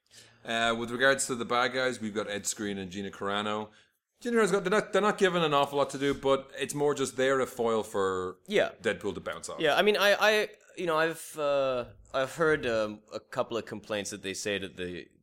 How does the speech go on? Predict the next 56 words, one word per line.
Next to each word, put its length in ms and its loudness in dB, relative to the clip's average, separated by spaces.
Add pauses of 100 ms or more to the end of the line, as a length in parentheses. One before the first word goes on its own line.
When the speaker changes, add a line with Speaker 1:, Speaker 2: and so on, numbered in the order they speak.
(140)
Speaker 2:
the 100 -10
villains 500 -2
are 120 0
kind 260 -4
of 100 -8
paper 240 -8
thin, 280 -4
and 140 -4
that 140 4
is 120 -2
somewhat 340 -2
true. 220 -2
But 160 -6
then 120 2
Speaker 1:
Mm. 40 -2
Speaker 2:
again, 160 2
at 60 -2
the 60 -4
same 300 -2
time, 440 -4 (320)
it's 200 -4
not 220 2
one 140 2
of 80 0
those 220 2
movies 500 -2
in 180 -4
which 320 -2
you're 180 0
expecting 680 -2
this 220 -4
massive 640 -4
kind 280 -4
of, 260 -6 (280)
you 120 -8
know, 180 -2
test 400 -4
of 120 -10
wills 380 -2
between 320 -8
the 80 -2
Speaker 1:
Yeah. 80 2
Speaker 2:
hero 300 2
and 120 -4
the 40 -6
villain. 340 -2
That's 200 -4
not 360 -4
the 80 -8
kind 220 -4
of 60 -4
movie 240 -6
that 160 -10
this 180 -10
is. 380 -6
Speaker 1:
Mm. 60 -10